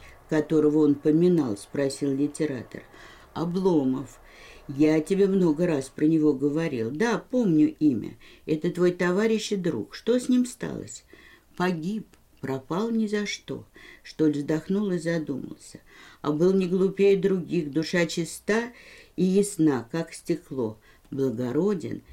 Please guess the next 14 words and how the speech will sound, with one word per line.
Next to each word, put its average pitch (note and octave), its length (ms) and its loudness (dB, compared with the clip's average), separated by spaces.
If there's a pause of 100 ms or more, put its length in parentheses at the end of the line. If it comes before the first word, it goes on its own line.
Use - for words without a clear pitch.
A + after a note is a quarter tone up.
(260)
нежен C#3 680 2 (180)
и F3+ 300 0 (220)
пропал". B2+ 540 -8 (460)
"Отчего G#3 640 -4
же? - 180 -14 (180)
Какая G3+ 500 -2
причина?" A3+ 680 -6 (380)
"Причина? A#2 720 -4 (100)
Какая F#3 420 -4
причина? E3+ 640 0
Обломовщина", — D#3 880 0 (320)
сказал A#2+ 480 -4
Штольц. - 420 -16 (140)
"Обломовщина?" — D3+ 1080 -2